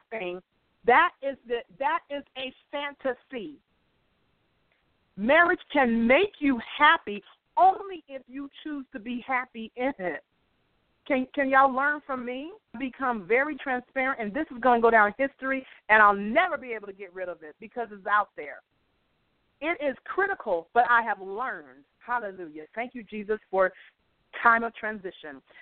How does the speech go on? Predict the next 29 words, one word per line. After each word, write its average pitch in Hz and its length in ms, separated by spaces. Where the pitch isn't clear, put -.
I 240 180
have 226 220
learned 214 880
that 226 220
you 320 300
have 285 180
to 226 140
ta-, - 220
you 269 220
have 269 240
to 214 180
look 233 440
at 233 260
marriage 214 400
in 196 120
such 381 320
a 247 40
way, 170 420
look 269 320
at 226 300
being 233 440
with 285 240
the 262 180
other 220 220
person 220 540
in 254 220
holy 277 420
matrimony 214 960
in 247 120